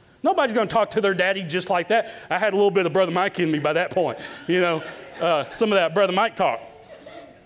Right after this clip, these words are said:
And so this girl's just taken back. And I'm like, "That, you know, where would you go?" And I mean, she just, you know, all of a sudden she busts down.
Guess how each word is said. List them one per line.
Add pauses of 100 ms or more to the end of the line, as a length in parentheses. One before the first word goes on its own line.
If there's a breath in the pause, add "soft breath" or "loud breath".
(140)
And
so (1040 loud breath)
this
girl's
just
taken
back.
And
I'm
like, (460)
"That, (420)
you
know,
where
would
you
go?"
And
I
mean,
she
just,
you
know,
all
of
a
sudden
she
busts
down.